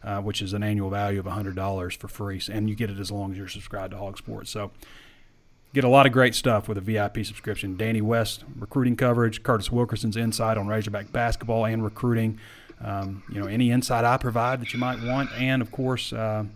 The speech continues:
Paramount Plus for absolutely free. So, Danny, switching you over to recruiting real quick.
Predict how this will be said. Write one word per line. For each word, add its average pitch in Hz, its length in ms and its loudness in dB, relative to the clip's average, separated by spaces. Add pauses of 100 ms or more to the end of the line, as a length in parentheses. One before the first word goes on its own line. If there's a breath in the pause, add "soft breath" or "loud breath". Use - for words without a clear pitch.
(120)
Paramount 104 360 -6
Plus - 360 -10 (120)
for 110 140 -14
absolutely 110 520 -12
free. - 300 -14 (380 loud breath)
So, 147 200 6
Danny, 127 420 8 (140)
switching 143 340 4
you 127 60 8
over 120 120 6
to 113 60 2
recruiting 120 400 4
real 113 160 2
quick. 120 400 2